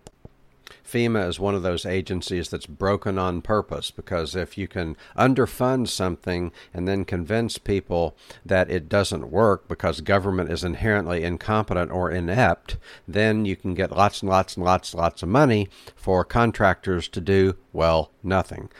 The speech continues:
That happens that happened in the war in Iraq. It happened in, uh, the, um, rescue efforts related to Katrina. It happened in the emergency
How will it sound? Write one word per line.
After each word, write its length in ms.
That 120
happens 760
that 220
happened 360
in 80
the 80
war 240
in 80
Iraq. 480
It 140
happened 880
in, 340
uh, 220
the, 280
um, 260
rescue 520
efforts 400
related 320
to 60
Katrina. 680
It 100
happened 380
in 140
the 100
emergency 720